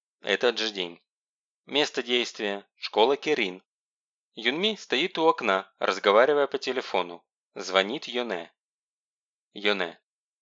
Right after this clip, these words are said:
«Юнми, а хочешь, мы с тобой сходим в лунопарк?»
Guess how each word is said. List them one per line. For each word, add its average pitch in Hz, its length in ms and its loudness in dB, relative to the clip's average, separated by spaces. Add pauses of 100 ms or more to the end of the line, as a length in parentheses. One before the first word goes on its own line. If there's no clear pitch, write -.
(320)
«Юнми, 143 560 2 (160)
а 110 140 4
хочешь, 240 380 0
мы 196 100 0
с - 40 -6
тобой 196 240 2
сходим 139 400 0
в 127 40 -10
лунопарк?» 147 680 0